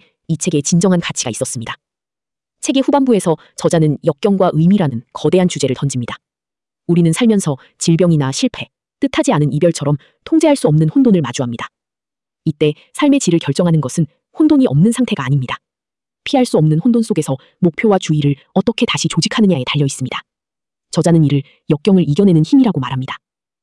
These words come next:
회복 탄력성은 단순히 고통을 꾹 참거나 부정하는 능력이 아닙니다. 지금 이 순간, 내가 통제할 수 있는 아주 작은 목표 하나를 찾아내어 그곳에 다시 내 주의력을 배치하는 능력에 가깝습니다. 이 대목을 읽으며 저는 저의 일과 기록 습관을 돌아보게 되었습니다.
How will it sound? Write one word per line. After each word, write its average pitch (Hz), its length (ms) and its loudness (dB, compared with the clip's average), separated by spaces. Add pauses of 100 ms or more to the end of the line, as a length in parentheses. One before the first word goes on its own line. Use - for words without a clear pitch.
(300)
회복 294 160 2
탄력성은 180 480 2 (220)
단순히 160 320 2
고통을 180 400 0
꾹 - 120 -4
참거나 196 400 0 (160)
부정하는 190 360 4
능력이 135 280 -2
아닙니다. 123 360 -4 (540)
지금 - 220 0
이 147 100 -2
순간, 123 260 -2 (400)
내가 151 180 0
통제할 262 300 0
수 - 100 -4
있는 135 240 4
아주 143 200 -6
작은 - 300 0
목표 143 240 -2
하나를 185 240 0
찾아내어 143 400 0 (300)
그곳에 160 280 0
다시 - 280 -2
내 127 100 0
주의력을 165 420 2
배치하는 165 400 2
능력에 131 260 0
가깝습니다. - 500 -10 (760)
이 180 100 2
대목을 175 280 4
읽으며 143 340 2 (260)
저는 147 260 2
저의 151 280 0
일과 156 320 2
기록 - 220 -2
습관을 151 300 0
돌아보게 147 320 0
되었습니다. 113 420 -8